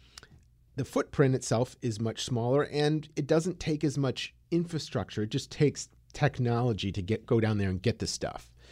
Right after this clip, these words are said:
So that's an argument in favor of deep sea mining. And so, you know, even a lot of environmentalists will tell you, "Hey, you know, that's a, that's a fair point."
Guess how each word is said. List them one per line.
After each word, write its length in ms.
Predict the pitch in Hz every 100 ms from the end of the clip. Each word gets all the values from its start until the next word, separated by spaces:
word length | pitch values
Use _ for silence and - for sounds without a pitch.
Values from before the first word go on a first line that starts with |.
| - - - - -
So 520 | - - 131 127 131 _ _
that's 440 | 151 127 143 170 190
an 100 | 160
argument 460 | 101 90 90 82 - _
in 160 | 139 127
favor 540 | - - 147 135 123
of 120 | 107
deep 220 | 95 98 -
sea 160 | 107
mining. 380 | 92 80 71 71 - _ _ _
And 220 | 127 131
so, 360 | - 135 131 131
you 120 | 160
know, 120 | 120
even 200 | 160 220
a 60 | 185
lot 180 | 160 156
of 60 |
environmentalists 920 | 143 131 139 139 135 139 180 151 110 120
will 120 | 107
tell 240 | - 208
you, 180 | 151 113
"Hey, 300 | - 226 - -
you 120 | 135
know, 200 | 107 147 - _ _ -
that's 180 | 143
a, 80 | 135 95 _ _ _ _
that's 220 | 131 120
a 40 | 101
fair 240 | 135 110
point." 440 | - 208 147 -